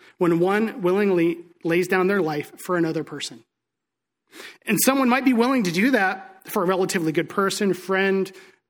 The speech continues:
countryman, different examples. And in verse eight, speaking to believers, Paul says, "But God demonstrates his own love toward us, in that while we were yet sinners,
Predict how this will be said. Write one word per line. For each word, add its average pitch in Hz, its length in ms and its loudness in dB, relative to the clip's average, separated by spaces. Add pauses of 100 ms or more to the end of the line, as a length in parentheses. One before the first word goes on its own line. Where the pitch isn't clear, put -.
countryman, 180 880 0
different 175 260 0
examples. 165 640 -4 (1400)
And 185 80 4
in 180 80 2
verse 220 320 2
eight, 185 340 0 (460)
speaking 240 420 0
to 190 120 -4
believers, 175 560 0 (160)
Paul 226 220 -2
says, 165 500 -2 (1300)
"But 151 220 -4
God 202 440 0
demonstrates 190 640 0
his 170 200 -2
own 185 360 2
love 165 400 0
toward 156 500 -2
us, - 380 -6 (380)
in 240 180 4
that 190 160 2
while 196 580 2
we 185 160 4
were 175 140 4
yet 160 260 2
sinners, 151 500 2